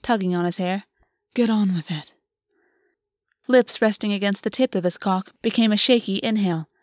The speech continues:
followed by wet heat swallowing him. August licked his lips, resisted the urge to thrust. That could come later. Already,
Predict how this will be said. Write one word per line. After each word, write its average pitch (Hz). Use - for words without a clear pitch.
followed 208
by 196
wet 214
heat 185
swallowing 185
him. 165
August 196
licked 202
his 180
lips, 180
resisted 220
the -
urge 175
to 196
thrust. 180
That 185
could -
come 185
later. 180
Already, 226